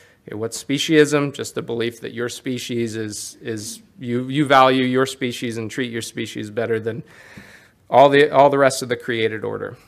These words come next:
That is, for the atheist, the moral activity of chickens ju-, has just as much validity as that of Homo sapiens.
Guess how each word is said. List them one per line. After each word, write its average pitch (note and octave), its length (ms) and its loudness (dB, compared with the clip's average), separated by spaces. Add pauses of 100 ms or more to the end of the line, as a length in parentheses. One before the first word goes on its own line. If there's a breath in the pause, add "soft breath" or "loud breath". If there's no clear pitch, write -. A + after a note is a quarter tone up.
That E3 280 4
is, D3+ 180 6
for D3+ 140 -2
the C#3+ 180 -4
atheist, C#3 580 -2 (320 soft breath)
the C#3+ 80 -2
moral D#3 360 4
activity D3 480 0
of A2+ 160 -6
chickens C3 640 -4 (420 soft breath)
ju-, D3 160 -2
has D3 260 0
just F#3 280 -2
as D#3 100 -6
much D#3 220 0
validity C3 840 2
as B2 140 -4
that A#2+ 220 4
of A#2+ 100 -2
Homo B2 260 -4
sapiens. A#2+ 800 -6